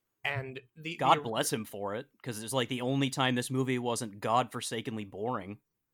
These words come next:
Speaker 1: Yeah, the only time it's good is when Brody's on screen. Like, the rest of the time, it's like Poochie, where I'm like, "Hey, where's Brody?"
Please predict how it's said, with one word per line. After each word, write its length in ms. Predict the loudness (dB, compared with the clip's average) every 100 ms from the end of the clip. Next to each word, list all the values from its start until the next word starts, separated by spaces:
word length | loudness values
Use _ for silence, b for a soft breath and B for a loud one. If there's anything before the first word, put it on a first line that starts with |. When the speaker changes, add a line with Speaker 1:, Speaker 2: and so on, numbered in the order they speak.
| -12
Speaker 1:
Yeah, 340 | -4 -2 -2
the 100 | -4
only 140 | -4 -4
time 220 | -4 -6
it's 100 | -6
good 260 | -6 -6 -4
is 120 | -4
when 120 | -4
Brody's 380 | -4 -4 -6 -6
on 160 | -6
screen. 460 | -6 -8 -8 -6 -8
Like, 140 | -10 -6
the 60 |
rest 180 | -4 -4
of 80 | -6
the 60 | -8
time, 400 | -4 -4 -4 -6
it's 160 | -4
like 220 | -4 -6 -8
Poochie, 320 | -10 -6 -4
where 80 | -4
I'm 80 |
like, 160 | -4 -4
"Hey, 300 | -4 -4 -4
where's 280 | -2 -4 -6
Brody?" 600 | -8 -6 -6 -6 -10